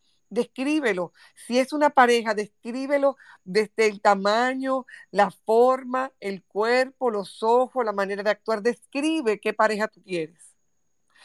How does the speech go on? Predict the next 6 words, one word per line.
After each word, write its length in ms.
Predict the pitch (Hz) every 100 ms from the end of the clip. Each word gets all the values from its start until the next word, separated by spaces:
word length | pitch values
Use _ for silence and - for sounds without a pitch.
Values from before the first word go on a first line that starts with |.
| - - -
¿Quieres 520 | - 208 226 269 - _
tú 360 | 247 277 196 - _ _ _ _ _ _
una, 320 | - 214 233 233
un, 160 | 226 214
eh, 120 | 214 -
emprender? 920 | 220 185 220 220 220 254 196 165